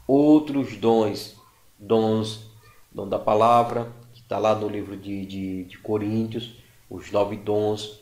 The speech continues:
Então, você vai receber dons, dom da palavra, é, é, dom de discernimento, dom de profecia,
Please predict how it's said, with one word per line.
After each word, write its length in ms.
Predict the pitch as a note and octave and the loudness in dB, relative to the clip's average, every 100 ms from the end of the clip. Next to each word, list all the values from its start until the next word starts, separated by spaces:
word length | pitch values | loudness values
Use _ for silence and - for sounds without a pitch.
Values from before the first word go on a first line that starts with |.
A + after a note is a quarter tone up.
| _ _ _ | _ _ _
Então, 180 | A2 G#2 | -8 -8
você 220 | G#2 - | -8 -4
vai 120 | G#2+ | -2
receber 440 | A2 B2 - A#2+ B2+ | -2 -4 -4 -4 0
dons, 320 | B2 B2 A2+ | 4 4 2
dom 160 | G#2+ | -2
da 100 | G#2 | 0
palavra, 640 | G#2 G#2 G2+ G#2+ G#2+ - G#2 - - - - | -2 -2 0 2 2 0 -10 -12 -20 -20 -8
é, 640 | G2+ G2 G2 G2 G2 F#2+ F#2+ - _ | -2 2 4 4 4 0 -6 -18 _
é, 580 | - G2 F#2+ F#2+ F#2 F#2 - | -6 -2 -2 -2 -2 -4 -4
dom 320 | G2+ G2 G2 | 0 0 0
de 320 | F#2+ G2 F#2+ | -4 -6 -8
discernimento, 880 | F#2+ - F#2 F#2+ F#2 G2+ G#2+ G2 G2 | -8 -10 -10 -8 -4 0 0 0 -6
dom 180 | F#2+ F#2+ | -6 -8
de 100 | F#2+ | -8
profecia, 920 | A2 G2 G#2+ - - G#2+ G#2 G2 | -10 -8 -10 -12 -10 -8 -6 -6